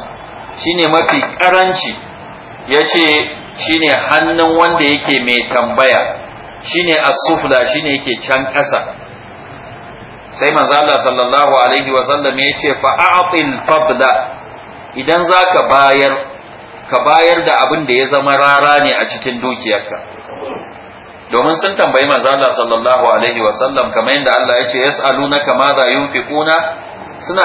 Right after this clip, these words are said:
tambayar manzo Allah sallallahu alaihi wa sallam me ya kamata su ciyar a dukiyarsu. Ya ce, "Ka gaya musu qulil afu,"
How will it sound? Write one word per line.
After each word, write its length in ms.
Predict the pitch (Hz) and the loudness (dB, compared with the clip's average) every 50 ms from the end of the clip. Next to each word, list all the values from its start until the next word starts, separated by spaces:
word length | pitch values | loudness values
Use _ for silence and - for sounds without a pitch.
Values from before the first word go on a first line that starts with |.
| 147 - | 2 2
tambayar 320 | 139 127 131 147 156 156 139 131 | 0 0 2 2 2 2 2 0
manzo 160 | 123 - 143 | 0 2 0
Allah 240 | 143 147 147 139 - | 0 2 2 0 0
sallallahu 320 | 127 127 123 135 139 143 | 0 -2 0 2 2 2
alaihi 140 | 123 127 127 | 2 0 0
wa 80 | - 143 | 0 0
sallam 240 | 143 143 139 131 120 120 120 120 | 0 0 0 0 0 0 -2 -2
me 140 | 123 131 131 135 139 | -2 -2 0 2 2
ya 140 | 151 165 170 160 151 | 2 2 2 2 0
kamata 400 | 139 135 139 143 139 139 131 117 | 0 2 2 2 2 0 -2 -2
su 100 | 117 110 - | -4 -6 -6
ciyar 240 | - 139 143 143 131 | -2 0 0 0 2
a 140 | 117 - 117 107 | 0 0 -2 -2
dukiyarsu. 560 | 127 131 123 - 120 117 113 113 110 - - - - - - - - - - - - - 110 | -4 -6 -8 -8 -6 -4 -2 -2 -4 -6 -10 -14 -14 -16 -18 -18 -18 -20 -20 -20 -12 -4 -2
Ya 160 | 135 151 156 | 0 0 0
ce, 160 | - 180 165 151 - | 0 0 0 0 0
"Ka 160 | 139 123 135 | 0 0 2
gaya 240 | 160 170 170 156 143 | 4 4 4 4 4
musu 320 | 165 156 - 151 139 - | 2 2 0 -2 -2 -2
qulil 320 | - 160 170 160 156 147 135 | 0 0 2 2 2 2 0
afu," 420 | - - 170 170 165 - 131 - | 2 2 2 2 2 2 0 0